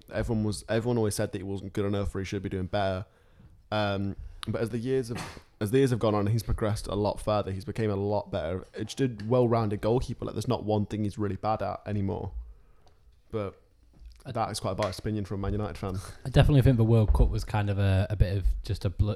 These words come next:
Speaker 2: a blooper for him. I don't think it really represented his,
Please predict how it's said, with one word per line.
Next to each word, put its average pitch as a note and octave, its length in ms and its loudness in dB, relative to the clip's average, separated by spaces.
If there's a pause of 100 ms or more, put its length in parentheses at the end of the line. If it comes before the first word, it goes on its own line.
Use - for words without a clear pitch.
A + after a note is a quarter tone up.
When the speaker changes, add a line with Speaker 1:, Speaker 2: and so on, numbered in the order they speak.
Speaker 2:
a A2 100 2
blooper G2+ 440 4
for F#2+ 140 -4
him. F#2 180 -4
I G#2 40 -6
don't G2 160 2
think G2+ 160 -2
it E2 100 -4
really G2 240 -2
represented F#2+ 680 -2 (440)
his, F#2+ 240 -4